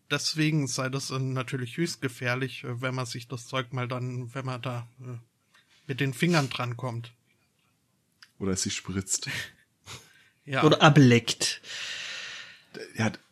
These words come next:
Speaker 2: das wäre ja auch einer der beknacktesten pflanzlichen Abwehrmechanismen. Ein Nervengift, das nur wirkt, wenn du es rauchst.
Speaker 1: <laughs> Mhm.
Speaker 3: <laughs> Ja. Aber ich mein, es ist ja genau das, oder?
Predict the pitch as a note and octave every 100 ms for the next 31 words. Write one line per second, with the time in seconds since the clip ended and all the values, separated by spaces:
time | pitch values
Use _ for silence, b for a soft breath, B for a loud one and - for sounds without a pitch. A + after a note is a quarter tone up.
0 | - A#2+ - D3 D3 A#2 - B2 B2+ A#2
1 | G2+ - - G#2+ E3+ - - F#3 - D#3
2 | D#3 D#3 - A2+ D#3+ - C3 A#2 - -
3 | - G#2+ G2+ G2+ G2 - G#2 D3 - _
4 | _ _ _ A2 G#2+ G#2+ B2 - D3 C3
5 | D3+ - A#2+ A#2 A2+ G2+ G2+ A#2+ - A2+
6 | A2 G#2 G2+ G2 F#2 F2+ - G3+ D#3+ -
7 | B3 - F#3 - D3 - - _ - -
8 | _ _ _ _ - - D#3 E3+ B3 -
9 | - - B3+ - A#3 - - - D#3 D3+
10 | A#2+ D#3+ - - B B B B B _
11 | _ _ _ _ _ _ _ _ _ _
12 | C3+ C#3+ C3 - - E3+ F3 D3 D#3 D3+
13 | D3+ D3+ D#3+ D3 _ _ _ - - F#3+
14 | E3 C#3+ C3+ C#3 C3 D3+ C#3+